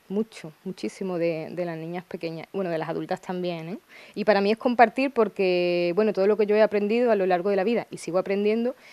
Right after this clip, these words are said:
me gusta no quedármelo solo para mí, sino compartirlo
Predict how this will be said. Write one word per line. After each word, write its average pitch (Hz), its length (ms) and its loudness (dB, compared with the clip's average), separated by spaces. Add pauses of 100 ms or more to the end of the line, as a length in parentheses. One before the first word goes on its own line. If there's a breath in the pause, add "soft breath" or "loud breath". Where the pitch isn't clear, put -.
(160 loud breath)
me 202 160 2
gusta 190 260 -2
no 208 220 0
quedármelo 196 460 0
solo 190 200 -4
para 185 180 -2
mí, 190 120 -2
sino 180 280 -8
compartirlo 226 800 -4